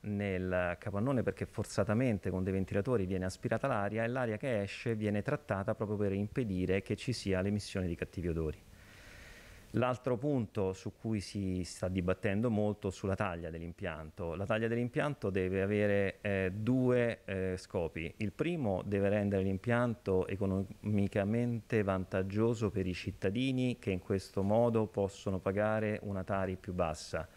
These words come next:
Dall'altro deve avere una sostenibilità ambientale. La sostenibilità ambientale viene data dalle, eh, tutte quelle che sono attrezzature per il trattamento, come abbiamo visto, dell'aria e degli odori, che devono avere de-, delle dimensioni standard.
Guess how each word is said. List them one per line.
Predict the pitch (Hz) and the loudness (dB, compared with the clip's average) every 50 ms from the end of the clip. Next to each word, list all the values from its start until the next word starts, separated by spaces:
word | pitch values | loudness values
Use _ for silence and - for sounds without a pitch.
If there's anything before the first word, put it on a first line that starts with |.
| - - - - - - - - | -20 -20 -20 -20 -20 -20 -10 -2
Dall'altro | 117 139 151 156 139 131 131 135 131 - - 113 | 0 0 2 2 2 2 2 0 -2 -4 -6 -4
deve | - 120 98 98 | -2 0 0 0
avere | 107 107 104 110 | 0 0 0 0
una | 113 107 | 0 -2
sostenibilità | 95 - 98 - - 107 95 98 90 98 92 85 110 104 107 - - - - - - - - - | -4 -6 -10 -10 -8 -6 -6 -4 -4 -4 0 2 2 2 2 0 -4 -12 -20 -20 -20 -20 -16 -10
ambientale. | - 90 87 87 87 85 85 - - 123 113 98 92 90 - - - _ - - - - - - | -8 -6 -4 -4 -4 -4 -2 0 2 2 2 0 -2 -4 -8 -12 -16 _ -20 -20 -20 -20 -10 -8
La | - 113 | -6 -4
sostenibilità | 98 123 113 - 127 117 120 113 113 127 101 139 | -4 -4 -4 -2 0 0 0 0 0 0 2 2
ambientale | 120 110 107 113 131 143 - - 123 113 117 117 120 120 123 123 123 - - | 2 2 2 0 0 -2 0 0 0 2 2 2 2 2 2 0 0 -2 -6
viene | 101 101 101 110 120 | -4 -2 -2 0 0
data | 104 95 98 104 - 117 113 | 0 0 0 0 0 0 0
dalle, | 110 98 107 104 104 98 95 92 92 90 90 90 90 87 87 - - - - | 2 2 0 0 0 0 -2 -2 -4 -4 -4 -4 -6 -6 -6 -8 -10 -10 -8
eh, | - 101 95 92 87 85 85 82 85 82 - - | -6 -4 -4 -4 -4 -4 -6 -6 -8 -10 -10 -6
tutte | - 139 131 117 - - 95 | -4 -2 -2 -2 0 0 2
quelle | 95 110 104 | 2 2 2
che | 95 95 | 2 0
sono | - - 104 | 0 0 0
attrezzature | 95 - - 107 - - 160 131 117 117 117 113 - | 0 0 -2 -2 -2 -2 0 0 2 2 2 2 0
per | - - - 123 117 107 98 90 87 92 85 - - - | -2 -2 0 2 2 2 2 0 0 -4 -6 -6 -4 -2
il | 123 113 95 87 - | 0 0 0 -2 0
trattamento, | - 101 98 - - 143 127 110 101 101 101 104 - - 120 113 | 0 0 0 2 0 0 0 0 0 0 -2 -2 -2 -2 -2 -2
come | 110 - - 95 90 | -2 -2 -4 -2 0
abbiamo | 92 95 95 120 | 0 2 2 2
visto, | 117 92 90 - - 107 | 2 0 0 0 0 0
dell'aria | 120 131 107 87 85 82 85 87 | 0 0 0 -2 -4 -4 -4 -4
e | 85 | -4
degli | 85 92 90 85 95 | -4 -4 -2 -2 0
odori, | 92 85 92 87 85 90 87 104 - - - - | 0 0 0 0 0 0 -2 -4 -6 -12 -18 -8
che | - - | -4 0
devono | 113 117 107 107 | 0 2 2 2
avere | 113 107 90 95 | 2 0 0 0
de-, | 101 90 87 - | -2 -4 -4 -6
delle | - 98 92 92 95 | -6 -6 -6 -4 -4
dimensioni | 92 95 95 98 - - - 107 95 92 90 | -4 -4 -4 -4 -4 -6 -4 -4 -4 -4 -4
standard. | - - - 80 76 76 78 85 82 78 | -6 -6 -8 -6 -6 -6 -8 -8 -8 -8